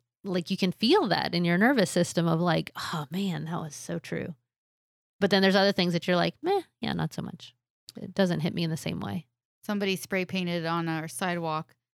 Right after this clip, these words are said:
Speaker 2: "You can do hard things." And, you know, that would definitely hit me two different or multiple different ways depending on how I feel that day. And it's nice to not have to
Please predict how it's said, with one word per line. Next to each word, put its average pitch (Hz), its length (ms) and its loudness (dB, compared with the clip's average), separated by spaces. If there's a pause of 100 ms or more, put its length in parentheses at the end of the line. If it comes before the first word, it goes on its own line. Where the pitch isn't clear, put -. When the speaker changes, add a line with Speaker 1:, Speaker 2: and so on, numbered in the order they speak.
(160)
Speaker 2:
"You 185 120 -4
can 190 220 -2
do 170 240 -2
hard 165 320 -4
things." 175 520 -6 (540)
And, 165 540 -4 (300)
you 180 160 -6
know, 175 340 -6
that 185 280 -2
would 202 200 -2
definitely 180 500 -2
hit 180 180 -4
me 175 160 -6
two 175 180 -8
different 175 380 -8
or 185 100 -4
multiple 190 460 -2
different 196 360 -2
ways 196 300 2
depending 175 340 -4
on 175 200 0
how 175 200 -2
I 170 200 0
feel 202 300 -2
that 156 220 -4
day. 151 380 -4 (440)
And 175 320 -2
it's - 240 -8
nice 190 360 0
to - 60 -6
not 175 300 -4 (160)
have 180 220 -4
to 175 100 -8